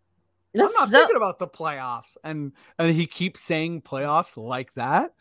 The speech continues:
Speaker 2: And that's why it became a viral thing, 'cause his voice is hilarious.
Speaker 1: Well, you sound like a parrot.
Speaker 2: He, yo, you gotta check the, promise me after we're done, you'll check that video.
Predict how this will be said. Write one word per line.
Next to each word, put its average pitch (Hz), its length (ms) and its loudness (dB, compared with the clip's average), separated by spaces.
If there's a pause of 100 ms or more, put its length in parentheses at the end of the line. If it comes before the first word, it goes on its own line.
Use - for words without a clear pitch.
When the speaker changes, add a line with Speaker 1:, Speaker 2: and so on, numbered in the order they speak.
(260)
Speaker 2:
And 160 320 -2
that's 156 220 -2
why 151 220 -2
it 143 360 -12
became 151 300 -8
a 139 60 -6
viral 139 360 -4
thing, 135 240 -12
'cause 127 140 -16
his 135 160 -14
voice 139 360 -8
is 139 140 -14
hilarious. 123 960 -12
Speaker 1:
Well, 208 140 4
you 220 160 2
sound 240 320 4
like 277 160 4
a 185 40 4
parrot. 214 680 2 (360)
Speaker 2:
He, 202 460 -8
yo, 196 160 4
you 170 220 0
gotta 320 200 0
check 220 260 0
the, 160 220 -8 (540)
promise 240 420 2
me 262 240 -6
after 156 380 -4
we're 151 200 -8
done, 147 360 -8 (300)
you'll 165 180 -2
check 160 320 -6
that 147 160 -2
video. 156 420 -4